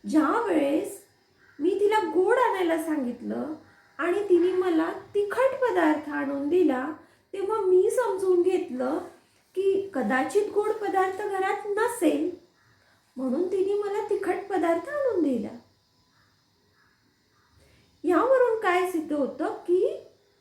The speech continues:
आपला एकमेकांवर विश्वास असायला हवा, एकमेकांना आपण समजून घ्यायला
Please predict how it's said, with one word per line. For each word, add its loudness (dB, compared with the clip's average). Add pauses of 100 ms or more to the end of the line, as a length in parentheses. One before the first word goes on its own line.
(1080)
आपला -4
एकमेकांवर -2
विश्वास -2
असायला -6
हवा, -8 (440)
एकमेकांना -2
आपण -6
समजून -2
घ्यायला 0